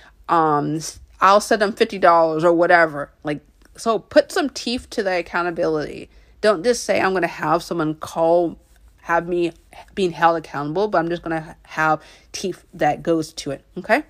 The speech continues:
Now, let's kinda recap everything that we've talked about. And by no means is this a rep-, replacement for working with me one-on-one. If you're interested in working with me, I'm gonna leave a link in the show notes b-,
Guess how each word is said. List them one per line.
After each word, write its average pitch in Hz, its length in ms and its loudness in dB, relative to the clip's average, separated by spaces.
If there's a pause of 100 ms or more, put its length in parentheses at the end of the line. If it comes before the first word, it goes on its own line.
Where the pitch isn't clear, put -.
(760)
Now, 226 220 2 (520)
let's - 540 0
kinda 285 440 0
recap 220 920 0
everything 220 600 0
that 180 500 -2
we've 180 180 0
talked 170 380 -8
about. 147 440 -6
And 185 580 0
by 185 200 2
no 190 240 -2
means 196 340 -2
is 165 200 -8
this 202 180 -2
a 202 100 0
rep-, 196 300 -2 (380)
replacement 180 720 0 (140)
for 165 720 0 (420)
working 190 400 2
with 175 160 0
me 170 140 0
one-on-one. 160 580 -2
If 151 160 -6
you're 160 140 0
interested 175 340 -6
in 170 80 -8
working 165 240 -4
with 170 100 -10
me, 165 100 -4
I'm 160 80 -4
gonna 165 120 -2
leave 165 300 -2
a - 20 -2
link 156 240 -2
in 156 60 -8
the 147 80 -8
show 156 180 -8
notes 156 220 -4
b-, 160 140 -14